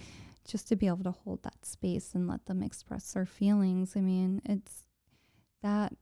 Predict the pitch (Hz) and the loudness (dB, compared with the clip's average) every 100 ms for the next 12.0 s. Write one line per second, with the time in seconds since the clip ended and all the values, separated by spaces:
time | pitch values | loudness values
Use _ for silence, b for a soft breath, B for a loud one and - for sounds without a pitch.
0 | _ 220 190 196 196 - 190 185 185 185 | _ -4 -2 -4 -6 -4 0 2 0 -2
1 | - 214 196 190 190 190 202 214 - _ | -4 0 2 2 0 0 -2 -6 -12 _
2 | _ _ _ _ _ - 190 202 196 185 | _ _ _ _ _ -10 2 4 6 4
3 | - 202 - 196 190 - 185 180 185 196 | 0 -8 -4 0 0 0 0 0 0 -2
4 | - - 220 220 - 220 240 254 233 - | -2 0 2 2 0 0 0 0 -2 -2
5 | 202 - - 269 _ _ _ - 226 220 | -8 -8 -16 -20 _ _ _ -2 4 6
6 | 226 202 180 190 196 202 - - - - | 6 4 2 2 2 0 -2 -4 -4 -2
7 | 196 196 214 185 190 - 214 202 190 - | -2 0 0 0 0 0 0 2 0 -4
8 | - - 190 185 190 B B B B B | -4 -2 0 0 -2 B B B B B
9 | - 233 226 - - 220 214 262 262 - | -4 0 0 -4 -14 -6 -2 0 0 0
10 | 240 247 233 240 - 226 220 214 226 B | -2 -2 -6 -6 -2 2 4 2 0 B
11 | B B B B _ _ _ - - | B B B B _ _ _ -20 -16